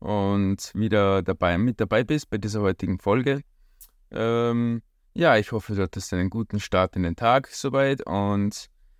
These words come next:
heute geht es um das wohl wichtigste Thema, also das mich am meisten positiv verändert hat und auch weiterhin noch sehr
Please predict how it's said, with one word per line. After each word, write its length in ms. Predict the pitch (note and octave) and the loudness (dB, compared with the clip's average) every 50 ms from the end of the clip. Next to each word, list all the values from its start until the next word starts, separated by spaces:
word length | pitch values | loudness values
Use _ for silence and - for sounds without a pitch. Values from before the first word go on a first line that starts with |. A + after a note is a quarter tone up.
| _ _ _ _ - | _ _ _ _ 0
heute 380 | G#2 A#2 C3 - - D3 C3+ | 0 0 2 2 0 0 0
geht 240 | - - G#2+ G2+ - | 0 -2 -2 0 0
es 440 | A#2 A2 A2 - - - - - - - | 0 -2 -2 -4 -10 -10 -10 -12 -10 -6
um 180 | - A2 A2 G#2 | -4 -2 0 0
das 460 | - F#2 G2 - - - - - - _ _ _ _ _ - _ | 0 0 -2 -2 -8 -12 -12 -14 -18 _ _ _ _ _ -20 _
wohl 260 | - F#2 G2 G2+ G2 F#2 | -4 -2 -2 -2 0 -2
wichtigste 640 | B2+ C#3+ - - - D3+ - - - - B2 G#2 | -2 -4 -4 -4 -6 -6 -6 -4 -4 -6 -6 -6
Thema, 540 | - - A#2 A2+ B2 D3 D3+ D3 D3 D3 C#3 C3 - - - - - _ | -4 -2 0 0 2 2 2 2 0 0 -2 -6 -14 -16 -20 -20 -20 _
also 260 | - - G#2 - G2+ F2+ | -10 -8 -8 -6 -4 -2
das 200 | - G2 - - | -2 -2 0 0
mich 300 | A2+ G#2 - - - - | -2 -2 -2 -4 -6 -4
am 340 | G2 F#2+ F#2+ F#2+ F#2+ F#2+ | -2 0 0 0 0 0
meisten 480 | F#2 F2+ F2 F2+ F2+ - - - B2 A2 | 2 2 2 2 2 -2 -4 -4 -4 -4
positiv 460 | - - A2+ A#2+ B2 B2+ A#2 A2+ A2 | -4 -2 -2 -2 -2 -2 -2 -4 -4
verändert 420 | - - - - G2 A#2 B2 A#2 - | -4 -4 -2 0 0 0 0 0 2
hat 280 | A2 G#2+ G2+ - - - _ _ _ - - _ _ - _ _ _ _ - _ - | 0 0 0 -2 -6 -20 _ _ _ -20 -20 _ _ -20 _ _ _ _ -20 _ -2
und 280 | - A2+ A2+ A2 G2 | 0 2 4 4 4
auch 160 | G2+ G#2 G#2+ G2+ | 4 4 4 2
weiterhin 760 | G#2 F#2 F#2+ F#2+ F#2+ G#2+ C#3 - - B2 A#2 A#2+ A#2+ B2 B2+ A#2+ | -2 -4 0 2 4 4 2 0 -2 -4 -2 0 0 2 2 2
noch 240 | A2 G#2 G#2 - | 2 0 -2 -6
sehr 500 | - - - - A2+ A2 A2+ A#2 A#2 - | -10 -10 -4 -2 0 0 0 0 -2 -4